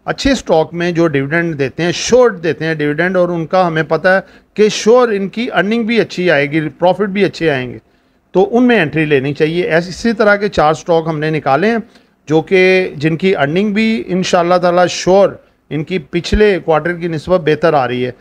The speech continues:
और इसी तरह से इनके प्रॉफिट्स भी बढ़े हैं। ये चार स्टॉक कौन से हैं जी? एक एमसीबी है, एचबीएल है,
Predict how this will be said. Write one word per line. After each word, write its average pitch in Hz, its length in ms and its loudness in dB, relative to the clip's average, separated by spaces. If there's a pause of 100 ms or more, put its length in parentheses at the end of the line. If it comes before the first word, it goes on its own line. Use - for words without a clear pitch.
(300)
और 151 160 4
इसी 196 220 -2
तरह 175 240 4
से 170 120 -2
इनके 165 180 -2
प्रॉफिट्स 156 520 0
भी 165 160 0
बढ़े 143 220 -2
हैं। 113 200 -14 (120)
ये 165 180 2
चार 180 240 2
स्टॉक 175 340 -2
कौन 175 180 -6
से 170 140 -2
हैं 180 80 -2
जी? 185 180 -6 (340)
एक 147 160 -2
एमसीबी 190 520 0
है, 196 300 2
एचबीएल 180 600 0
है, 180 260 0